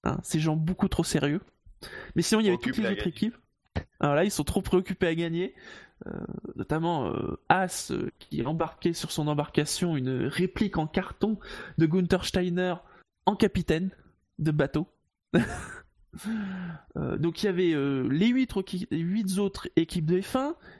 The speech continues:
Speaker 1: il y avait une équipe de fans. Ah, Fab me précise, Force India n'était pas là. J'avais un doute, mais je pensais juste ne pas les avoir vus. Mais, euh, d'accord, il n'y avait pas non plus Force India.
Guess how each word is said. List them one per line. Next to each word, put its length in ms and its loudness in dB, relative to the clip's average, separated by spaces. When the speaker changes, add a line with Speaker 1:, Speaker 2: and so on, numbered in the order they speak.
Speaker 1:
il 100 -2
y 80 2
avait 240 0
une 120 0
équipe 440 -2
de 240 2
fans. 480 2
Ah, 180 8
Fab 240 -2
me 100 0
précise, 380 -4
Force 240 -2
India 160 0
n'était 180 0
pas 120 4
là. 80 2
J'avais 320 2
un 100 4
doute, 400 0
mais 80 -2
je 80 -2
pensais 260 2
juste 220 0
ne 60 2
pas 180 -4
les 180 0
avoir 240 0
vus. 300 -2
Mais, 220 -2
euh, 160 0
d'accord, 280 -2
il 20 0
n'y 60 2
avait 80 2
pas 160 2
non 140 0
plus 120 -4
Force 260 -8
India. 200 -2